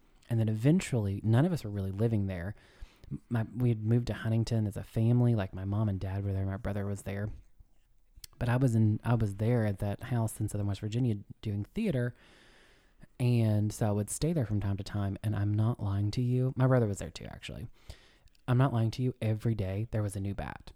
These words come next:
Like, uh, uh, we would get rid of it, and there would be a new one. And finally, my dad, someone said, "Hey, you can burn sulfur, and it will repel bats." So he just bought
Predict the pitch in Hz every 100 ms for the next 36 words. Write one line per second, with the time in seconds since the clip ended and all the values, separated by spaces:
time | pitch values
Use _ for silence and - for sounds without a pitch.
0 | _ 123 - - 113 - - 131 127 120
1 | 113 127 151 180 - - - _ 117 110
2 | 110 107 98 98 95 85 110 - - -
3 | - - 117 113 110 - 131 156 135 110
4 | 104 - - - - - - - - 139
5 | 120 113 104 104 104 107 - - - 131
6 | 113 113 107 - 135 120 117 - - -
7 | - _ _ 120 131 - - 110 104 101
8 | 98 107 - - - _ _ - - -
9 | 131 117 107 107 - 147 208 - 98 101
10 | - 110 101 98 98 98 - 110 - 104
11 | 98 101 101 107 _ _ _ _ _ _
12 | - - 117 - 110 104 82 - - -
13 | - - _ - 123 151 180 214 135 113
14 | 101